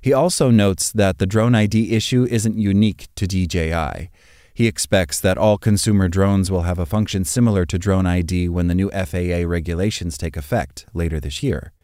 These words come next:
But none of that changes the fact that D J I drone operators don't expect to have their locations revealed by their drone's radio broadcasts,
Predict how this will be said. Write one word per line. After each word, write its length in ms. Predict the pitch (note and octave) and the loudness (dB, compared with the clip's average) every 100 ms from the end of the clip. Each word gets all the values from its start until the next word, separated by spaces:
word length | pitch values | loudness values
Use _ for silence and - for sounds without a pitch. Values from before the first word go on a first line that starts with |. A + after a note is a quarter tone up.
| _ _ _ _ _ _ _ - | _ _ _ _ _ _ _ -4
But 160 | B2 | 0
none 220 | C#3 E3 | 2 2
of 100 | F#3 | 2
that 220 | C3 A2+ - | 2 0 2
changes 400 | A#2+ A2+ G2+ F#2 | 4 4 4 0
the 80 | |
fact 320 | G2+ G2 F2+ - | 0 0 0 0
that 160 | F#2+ | 0
D 160 | A#2 C#3+ | 0 0
J 260 | C3+ B2 | 2 2
I 140 | A#2+ A2+ | 4 4
drone 280 | A2+ A2 A2 | 2 4 4
operators 600 | G#2+ A2+ A2+ A2+ B2+ G#2+ | 2 2 4 4 2 2
don't 260 | C#3 E3 | 0 0
expect 640 | F3+ - - B2+ A2 - - | -2 -2 0 0 -2 -8 -4
to 140 | G#2+ | 0
have 180 | G2 G#2 | 0 2
their 160 | G2 | 2
locations 580 | F#2+ F#2+ C3 C3+ D3 C3 | 2 0 0 0 0 2
revealed 520 | A#2+ G#2+ A2+ B2 B2 | 2 2 2 4 2
by 180 | G2 G2+ | 0 0
their 160 | G#2 G2+ | 2 0
drone's 400 | G2 F#2+ G2 E2+ | 2 2 2 2
radio 340 | F#2 F#2 F2+ | 2 2 2
broadcasts, 840 | D#2+ F#2+ G2+ - D#2 - - - | 0 0 -2 -4 -8 -6 -10 -10